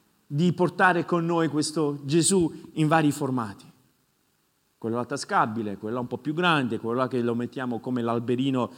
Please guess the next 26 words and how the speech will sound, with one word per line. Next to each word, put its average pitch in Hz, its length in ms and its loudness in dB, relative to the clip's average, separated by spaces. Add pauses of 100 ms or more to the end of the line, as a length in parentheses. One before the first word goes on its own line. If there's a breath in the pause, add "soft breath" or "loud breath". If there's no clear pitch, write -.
(180 loud breath)
di 117 920 4
profumate 135 500 0
nella 123 180 0
nostra 143 320 0
macchina, 143 480 0
lo, 120 160 0
lo 123 280 0
appendiamo 127 600 0
lì, 175 380 0 (160 loud breath)
lo 143 100 -4
abbiamo 131 420 0
su 123 220 -4
qualche 147 340 -4
quadro, 143 540 6
lo, 135 240 2 (180 loud breath)
c'è 165 200 2
qualche 147 360 0
immagine 151 880 4
in 127 300 2
qualche 139 340 0
cortile, 151 640 0 (160 loud breath)
questo 170 320 -2
è - 20 4
il 143 60 2
nostro 151 340 0
Gesù, 170 500 0